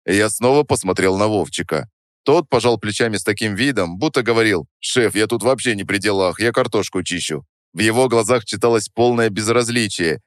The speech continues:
и к Ивушке, и к ее плаксивому исполнителю. В этот момент я понял, что между мужской и женской частью нашей команды пролегала бездна непонимания.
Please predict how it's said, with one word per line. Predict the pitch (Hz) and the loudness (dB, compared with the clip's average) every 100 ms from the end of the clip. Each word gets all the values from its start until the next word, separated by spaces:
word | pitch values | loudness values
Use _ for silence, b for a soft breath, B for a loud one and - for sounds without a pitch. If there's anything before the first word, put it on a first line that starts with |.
| - | -2
и | 113 | -2
к | - - | -2 -6
Ивушке, | 156 156 120 104 - - 131 | -2 0 -2 -4 -4 -6 -4
и | 123 | -4
к | 123 | 0
ее | 147 151 151 | 2 2 2
плаксивому | 139 127 127 127 123 123 | 2 0 -2 0 0 0
исполнителю. | - 135 131 104 85 82 78 69 - _ _ _ | 0 0 0 0 -4 -4 -4 -4 -8 _ _ _
В | - 107 | -2 0
этот | 123 117 | 0 0
момент | 110 117 147 | 0 0 0
я | 147 156 | 2 0
понял, | 147 127 101 95 | 2 2 2 -2
что | - | -2
между | 113 123 107 113 | 0 0 0 0
мужской | 113 104 - 123 | -2 -2 0 2
и | 110 | 2
женской | 120 110 107 | 0 -2 -2
частью | 98 120 113 101 | 0 0 0 -2
нашей | 107 107 101 | 0 0 -2
команды | 104 113 151 139 139 | -2 2 2 0 -2
пролегала | 120 107 101 110 107 95 | 0 0 2 2 2 0
бездна | 80 127 127 120 | 0 0 2 -2
непонимания. | 117 107 104 101 98 90 82 69 | -2 -2 -2 0 0 -2 -4 -8